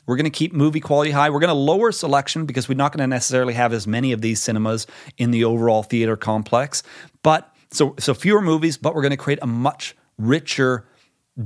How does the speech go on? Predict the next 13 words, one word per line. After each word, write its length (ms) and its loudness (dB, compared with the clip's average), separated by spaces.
date 260 0
night 280 -2
experience 680 -2
by 360 0
having 300 -4
more 160 -2
comfortable 440 -2
seating, 480 -2
restaurant 480 -2
quality 340 -2
food, 460 -4
no 280 2
kids, 500 0